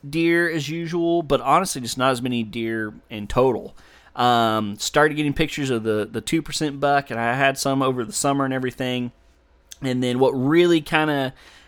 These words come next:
I think, kinda did him in was when he made his shift and went to the cemetery pasture where I have years and years and years of pictures of him.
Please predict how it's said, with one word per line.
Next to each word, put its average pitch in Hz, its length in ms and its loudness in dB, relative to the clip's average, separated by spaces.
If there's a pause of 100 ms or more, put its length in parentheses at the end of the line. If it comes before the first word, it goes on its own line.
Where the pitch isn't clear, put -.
I 135 140 2
think, 165 260 0
kinda 143 300 0
did 127 280 4
him 127 220 4
in 113 520 0
was 113 200 -2
when 127 260 0
he 151 180 2
made 135 300 4
his 135 180 -2
shift - 520 -2 (480)
and 110 440 -2
went 139 280 0
to 135 280 4
the 120 80 -2
cemetery 131 560 0
pasture 123 420 2
where 110 140 -2
I 107 100 -6
have 107 320 -6
years 143 540 2
and 117 180 -2
years 135 320 4
and 113 160 0
years 127 240 2
of 107 100 -4
pictures 117 380 -2
of 113 160 0
him. 110 160 -2